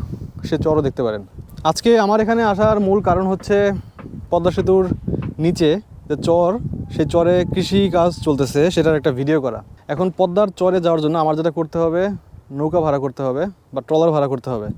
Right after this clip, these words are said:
অথবা ট্রলার যদি না পাই, সেক্ষেত্রে আমার চরের কাছাকাছি কোনো একটা জায়গা যেতে হবে। কারণ কাছাকাছি জায়গায় যদি আমি যেতে পারি, তাইলেই আমি আমার ড্রোনটা দিয়ে আমি ভিডিও করতে পারবো। এটা হচ্ছে মাওয়া আর পদ্মার পাড় আর কি।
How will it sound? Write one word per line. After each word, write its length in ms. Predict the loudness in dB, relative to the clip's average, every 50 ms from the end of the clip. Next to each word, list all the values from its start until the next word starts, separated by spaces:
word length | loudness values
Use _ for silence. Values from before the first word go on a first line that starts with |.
| -10 -14 -14 -14 -16 -18 -20 _ -20 _ _ _ -8
অথবা 320 | -2 0 2 4 4 2
ট্রলার 320 | 2 2 2 4 4 4
যদি 180 | 2 2 2 4
না 160 | 4 2 2
পাই, 300 | 2 2 0 0 0 -2 -6 -10 _ _ _ _ -6
সেক্ষেত্রে 320 | -4 -2 -2 -2 0 0
আমার 280 | 0 0 0 0 0 0 -2 -6 -12 -16 _ -20 _ _ _ _
চরের 240 | 0 2 2 2 2
কাছাকাছি 420 | 2 0 0 0 0 0 -2 -2 -2
কোনো 140 | -2 -2
একটা 140 | 0 -2 0
জায়গা 220 | 0 2 2 2 0
যেতে 200 | -2 -2 -2 -2
হবে। 200 | -2 0 -2 -4 -4 -8 -14 -4 0
কারণ 340 | 2 2 4 2 2 0 0
কাছাকাছি 440 | 0 0 2 2 2 2 2 2
জায়গায় 260 | 2 2 2 2 2 2
যদি 140 | 2 2
আমি 100 | 2 4
যেতে 180 | 4 4 4 4
পারি, 200 | 4 4 2 2
তাইলেই 360 | 2 2 2 4 4 4 4
আমি 300 | 2 2 0 -2 -2 -4 -6 -8 _ _ _ _ _ _ _ -20 -20 -20 _ _
আমার 220 | -2 -2 -2 0
ড্রোনটা 320 | 2 2 2 2 2 2 2
দিয়ে 180 | 2 2 2
আমি 320 | 2 2 2 0 0 -2 -4 -8 _ _ -20 -20 -20 -20 -20 -20 -20 -20 -20 -14 -8
ভিডিও 260 | -2 0 2 2 4 2
করতে 200 | 2 0 -2 0
পারবো। 340 | 2 0 0 0 -4 -8 -12 -16 -20 -20 -20 -20 -20 -20 -20 -8
এটা 160 | -4 -2 -2
হচ্ছে 380 | -2 -2 0 0 2 2 2 0 -2 -6 -10 -2
মাওয়া 280 | 0 2 2 2 2 0
আর 60 | -2 -2 -2
পদ্মার 340 | -2 -2 0 0 -2 -2 0 0
পাড় 180 | 0 0 2 0
আর 100 | -2 -4 -8
কি। 100 | -8 -10